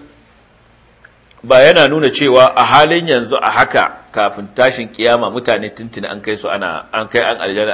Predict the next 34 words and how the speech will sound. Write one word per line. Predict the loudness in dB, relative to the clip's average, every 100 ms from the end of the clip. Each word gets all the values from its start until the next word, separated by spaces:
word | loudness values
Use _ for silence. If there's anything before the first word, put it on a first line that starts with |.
| -4
aljanna, | -6 -6
yan, | -6 -8 -12
yan | -14 -12
wuta, | -12 -10
wuta | -8 -8 -8
ba. | -10 -14 _ _ _ _ _ _ _ _ _ -4
Wannan | 0 2 2 -2 -2
kwatanta | 0 -2 0 2 2
masa | 0 -2 -4
ne | -4
Ubangiji | -6 -8 -8 -12
Ta'ala | -8 -6 -4 -4
yake | -6 -12
yi, | -14 -14 -20 -10
yadda, | -8 -4 -6 -4
yadda | -4 -2 -2
zai | -4 -2
yi |
da | -2
waɗannan | -2 -2 -4 -6 -6
ga | -8 -8
masu | -10 -12 -8
laifi | -6 -6 -8
iri | -12 -10
kaza, | -4 -2 -2
da | -4
zai | -8 -6 -6
yi | -6
da |
waɗannan | -8 -8 -10 -8
masu | -10 -10
laifi | -12 -10
iri | -12 -14 -16
kaza. | -18 -20